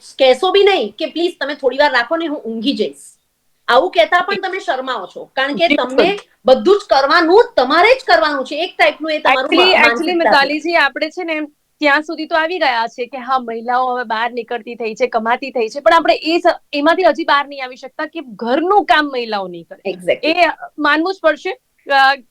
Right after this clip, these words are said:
Speaker 2: અ, તમે હોવ કે બીજલબેન હોય કે પછી આપણી સાથે શ્રદ્ધાજી છે, બધાએ ફેસ કરવું જ પડતું હશે કે ઘરનું કામ એ ટિપિકલી લખાઈ ગયું છે મહિલાઓના નામે. એને હજી પણ આપણે કેટલા પણ ટોક શો કરીને નથી બદલી શકતા. શ્રદ્ધાજી,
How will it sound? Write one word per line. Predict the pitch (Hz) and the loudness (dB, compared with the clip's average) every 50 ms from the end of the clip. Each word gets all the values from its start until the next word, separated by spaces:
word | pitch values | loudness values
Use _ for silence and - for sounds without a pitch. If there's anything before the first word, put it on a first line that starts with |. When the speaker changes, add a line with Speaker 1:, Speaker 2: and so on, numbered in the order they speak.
| - 240 | -14 -8
Speaker 2:
અ, | 269 262 262 254 262 | -4 -2 -2 -2 -2
તમે | 262 294 285 294 339 359 | -4 -6 -6 -6 -6 -8
હોવ | 349 311 311 311 349 392 | -6 -4 -4 -4 -4 -6
કે | - - 311 294 | -8 -10 -10 -10
બીજલબેન | 269 247 262 240 214 302 311 302 302 311 311 311 311 | -8 -10 -12 -6 -4 -4 -2 -2 -2 -2 -2 -2 -2
હોય | 294 311 302 - - 302 _ _ - | -2 -2 -4 -4 -8 -20 _ _ -4
કે | - 302 | -4 -4
પછી | 302 - 277 277 - 311 302 285 | 0 0 -2 -2 -2 -2 0 2
આપણી | 269 240 185 285 | 2 0 0 -4
સાથે | 285 285 269 - 277 | -4 -4 -6 -6 -6
શ્રદ્ધાજી | - 294 277 233 208 254 240 196 202 202 185 | -4 -4 -4 0 2 2 2 2 -2 -8 -8
છે, | 208 220 | -8 -6
બધાએ | 226 262 277 226 214 202 190 262 285 311 320 320 | -4 -4 -4 -4 -4 -6 -4 -2 0 2 0 0
ફેસ | 320 311 294 294 302 294 277 285 | 0 -2 -4 -4 -6 -6 -2 -4
કરવું | 277 262 285 311 | -4 -2 -2 -8
જ | 302 - | -4 -2
પડતું | 277 254 247 - 254 247 | -2 -2 -2 -2 -2 -2
હશે | 233 220 - 330 381 | -2 -2 -6 -10 -10
કે | _ _ _ _ _ - 311 311 | _ _ _ _ _ -6 -4 -4
ઘરનું | 240 208 196 240 247 262 294 302 339 370 403 392 | -4 0 2 4 6 6 6 6 4 2 2 2
કામ | - 311 262 262 285 - - | 2 2 0 0 -2 -4 -8
એ | - 294 | -10 -10
ટિપિકલી | 294 - - - - - 339 - 320 302 294 294 254 | -10 -8 -10 -10 -10 -10 -8 0 0 0 0 0 -2
લખાઈ | 233 240 233 - 302 285 277 | -2 -2 -2 0 -2 -2 0
ગયું | 220 214 202 208 196 | -2 -4 -4 -6 -8
છે | - 262 294 - _ _ _ _ _ - | -6 -8 -8 -8 _ _ _ _ _ -6
મહિલાઓના | 226 240 247 262 254 247 240 233 233 226 220 | -2 0 0 2 4 4 4 4 2 0 -4
નામે. | 220 202 208 240 277 - - | -4 -6 -4 -6 -6 -6 -6
એને | 247 247 294 | -4 -2 -2
હજી | 294 233 226 196 208 269 | -2 -2 -4 -6 -8 -4
પણ | - 277 269 | -2 0 0
આપણે | 240 214 - 254 254 | 0 0 0 -2 -4
કેટલા | - - 247 - _ _ - 277 294 311 | -4 -6 -14 -14 _ _ 0 0 2 4
પણ | 311 311 302 | 4 2 2
ટોક | 294 262 240 - | 2 0 -2 0
શો | - 285 262 | -6 -6 -2
કરીને | 247 247 247 254 247 220 | -2 -2 -2 -2 -4 -4
નથી | 208 208 202 - 269 | -6 -8 -8 -8 -8
બદલી | 247 226 208 190 202 226 | -4 -4 -4 -4 -4 -8
શકતા. | 214 - 226 220 - 269 269 - _ _ _ _ _ | -4 -4 -4 -2 -2 -4 -4 -4 _ _ _ _ _
શ્રદ્ધાજી, | - 294 285 247 285 349 339 - 254 185 _ | -2 0 0 2 2 2 2 2 -4 -20 _